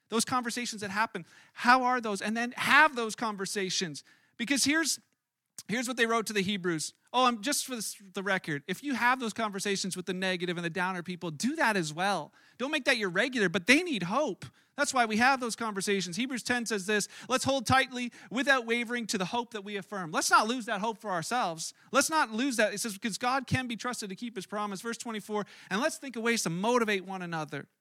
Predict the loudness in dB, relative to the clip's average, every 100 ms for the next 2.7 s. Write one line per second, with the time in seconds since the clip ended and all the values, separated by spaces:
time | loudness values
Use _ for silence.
0 | _ _ -8 4 4 4 -6 -6 -4 -2
1 | 0 0 -2 -6 -8 -2 0 0 0 0
2 | -2 -2 -2 -2 -6 -6 -8